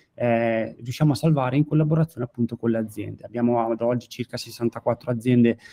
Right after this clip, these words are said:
eh, che già collaborano con noi, il progetto sta andando molto bene, anche qui stiamo risulta-, stiamo, eh, registrando dei risultati molto incoraggianti.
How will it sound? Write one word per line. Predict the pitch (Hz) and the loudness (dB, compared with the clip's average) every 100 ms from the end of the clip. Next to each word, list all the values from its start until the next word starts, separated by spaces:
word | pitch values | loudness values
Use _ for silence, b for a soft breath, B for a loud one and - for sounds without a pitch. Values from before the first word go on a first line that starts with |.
| B B - | B B -2
eh, | 117 107 | 0 0
che | - | -2
già | 117 143 | 2 2
collaborano | - 135 131 143 143 147 | 2 2 2 4 4 4
con | 170 170 | 4 4
noi, | 170 180 | 4 0
il | |
progetto | 160 120 120 120 | -2 -6 -8 -8
sta | - | -6
andando | 123 127 131 | -2 0 2
molto | 131 135 147 | 0 0 0
bene, | 131 131 147 | 2 4 4
anche | 127 123 | 2 -4
qui | 113 110 | -8 -8
stiamo | - 117 | -4 -4
risulta-, | 117 117 120 123 110 | -4 -6 -8 -6 -6
stiamo, | - 120 120 117 - b b - | -2 2 4 4 0 b b -8
eh, | 107 101 | -4 -2
registrando | 117 117 117 127 127 | 0 0 -2 2 4
dei | 131 | 4
risultati | 135 127 120 113 117 - 117 117 113 | 4 4 0 -2 -4 -2 0 2 2
molto | 110 110 | 0 0
incoraggianti. | 117 - 110 113 127 120 | -2 -2 -4 0 0 0